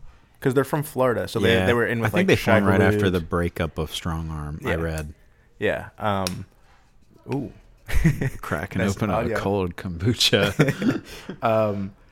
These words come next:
Speaker 1: but yeah, so, so their other albums, like How to Start a Fire and Hide Nothing, are actually kinda cool, I think.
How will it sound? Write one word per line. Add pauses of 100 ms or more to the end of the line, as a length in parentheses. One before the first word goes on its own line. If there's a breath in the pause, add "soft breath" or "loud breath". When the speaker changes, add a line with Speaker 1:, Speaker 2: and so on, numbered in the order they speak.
(380 soft breath)
Speaker 1:
but
yeah,
so,
so
their
other
albums,
like
How
to
Start
a
Fire
and
Hide
Nothing,
are
actually
kinda
cool,
I
think.